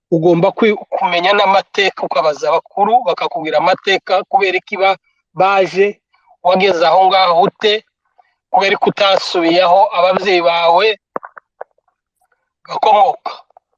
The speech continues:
Sorry. Ya, noneho ibyo bika-, u-, ukegera abandi ukabaza amakuru bakakubwira.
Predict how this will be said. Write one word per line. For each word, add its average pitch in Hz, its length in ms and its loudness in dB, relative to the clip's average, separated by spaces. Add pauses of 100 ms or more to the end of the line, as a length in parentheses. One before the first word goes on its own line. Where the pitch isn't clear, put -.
(1600)
Sorry. - 360 -4 (4000)
Ya, 170 320 0 (380)
noneho 247 480 2
ibyo 196 300 -2
bika-, - 300 -4
u-, - 200 0
ukegera 190 640 -2
abandi 233 280 2
ukabaza 165 440 0
amakuru 165 400 -2
bakakubwira. 170 760 -4